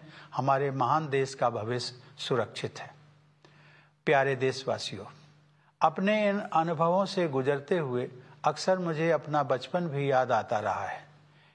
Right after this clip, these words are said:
कि किस तरह महत्वपूर्ण ऐतिहासिक घटनाएं हमारे व्यक्तिगत जीवन को प्रभावित करती रहीं। जब अपने छोटे से गांव में एक साधारण बालक के नज़रिए से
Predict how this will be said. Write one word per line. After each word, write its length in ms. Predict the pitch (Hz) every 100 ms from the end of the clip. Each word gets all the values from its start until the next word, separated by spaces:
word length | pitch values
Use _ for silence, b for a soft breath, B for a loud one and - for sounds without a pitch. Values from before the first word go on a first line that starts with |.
| _
कि 120 | 170 160
किस 340 | - 208 208
तरह 440 | 180 170 170 147 147
महत्वपूर्ण 640 | 147 170 151 160 165 165 135
ऐतिहासिक 680 | 139 143 127 143 - 151
घटनाएं 500 | 123 117 127 123 143 202 B B B -
हमारे 340 | 147 156 151 147
व्यक्तिगत 480 | 151 151 147 156
जीवन 400 | 131 123 127 139 139
को 160 | 139
प्रभावित 520 | 120 131 107 113 123
करती 380 | - 117 - 120
रहीं। 240 | 95 - - - - - b b b b b -
जब 180 | 151 175
अपने 340 | 165 147 165
छोटे 460 | 160 - 165 156 180
से 180 | - 156
गांव 300 | 139 139 139
में 200 | 127 131 - - - _
एक 180 | 160 156
साधारण 580 | - 143 143 135 156 156
बालक 360 | 139 139 151 147
के 140 | 147
नज़रिए 500 | 123 120 120 131 151
से 280 | - 117